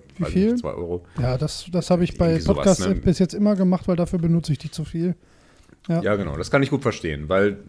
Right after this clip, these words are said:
Speaker 2: ähm, das Blöde ist, der spielt dann halt auch gerne mal so ein Werbevideo ein.
Speaker 1: Ja, ja, nee,
Speaker 2: Und,
Speaker 1: das will ich
Speaker 2: ähm,
Speaker 1: nicht ertragen,
Speaker 2: ne, mit
Speaker 1: ja.
Speaker 2: Ton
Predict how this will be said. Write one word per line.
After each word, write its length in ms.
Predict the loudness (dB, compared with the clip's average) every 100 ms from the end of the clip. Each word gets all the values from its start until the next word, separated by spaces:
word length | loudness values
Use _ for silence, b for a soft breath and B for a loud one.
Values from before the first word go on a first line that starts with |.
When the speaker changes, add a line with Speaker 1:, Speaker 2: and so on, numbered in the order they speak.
| -12 -8
Speaker 2:
ähm, 220 | -6 -6
das 180 | -8 -10
Blöde 440 | -14 -2 2 2
ist, 100 | 2
der 80 | -4
spielt 220 | -2 -4
dann 100 | -2
halt 180 | -4 -4
auch 140 | -4
gerne 180 | -2 0
mal 140 | 0
so 80 | -2
ein 100 | -2
Werbevideo 720 | 0 0 -2 -6 -6 -2 -2
ein. 360 | -2 -4 -4 0
Speaker 1:
Ja, 240 | 6 8 8
ja, 160 | 4
nee, 140 | 0 0
Speaker 2:
Und, 80 |
Speaker 1:
das 320 | -2 -2 -6 0
will 160 | 2
ich 60 | 2
Speaker 2:
ähm, 40 | 2
Speaker 1:
nicht 100 | 0
ertragen, 420 | 0 0 2 0
Speaker 2:
ne, 60 |
mit 100 | -2 -4
Speaker 1:
ja. 40 |
Speaker 2:
Ton 500 | 0 4 4 2